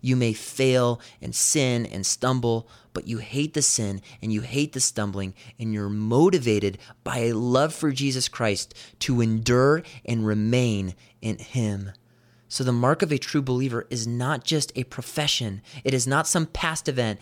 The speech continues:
It is a continuing obedience because you love Jesus Christ and want to do what honors him. You obey him because you love him. Obedience can never be separated from love. Jesus says that if we obey the truth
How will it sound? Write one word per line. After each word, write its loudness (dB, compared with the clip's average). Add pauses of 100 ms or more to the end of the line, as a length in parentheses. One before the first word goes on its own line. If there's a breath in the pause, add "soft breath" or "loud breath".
(220 loud breath)
It -4
is 0
a 0
continuing 0
obedience -2 (240 loud breath)
because 0
you -2
love 2
Jesus 0
Christ 0 (240 loud breath)
and -2
want 4
to -2
do -4 (320 soft breath)
what -4
honors -2
him. -6 (300 soft breath)
You -2
obey 4
him 0 (240 loud breath)
because -6
you -4
love 0
him. -6 (420 soft breath)
Obedience 0
can -4
never 0
be -2
separated -2 (320 soft breath)
from -4
love. -4 (420 soft breath)
Jesus 2
says 2
that -2
if -6
we 0
obey 0
the -4
truth -8